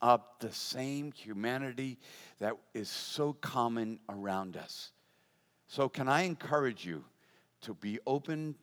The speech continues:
to a supernatural idea? That you would ask that the same God who rose Christ from the dead would richly dwell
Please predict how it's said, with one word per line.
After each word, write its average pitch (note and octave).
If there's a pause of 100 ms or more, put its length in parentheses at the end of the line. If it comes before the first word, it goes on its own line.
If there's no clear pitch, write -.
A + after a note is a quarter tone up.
(160)
to A2
a G#2
supernatural G#2+ (580)
idea? F2 (1120)
That -
you E3+
would G3
ask B2+ (880)
that A#2
the -
same F3
God A2 (100)
who B2+
rose A#2+
Christ E3+
from D3+
the C#3+
dead G2 (680)
would G#2 (140)
richly G#2+ (460)
dwell A#2+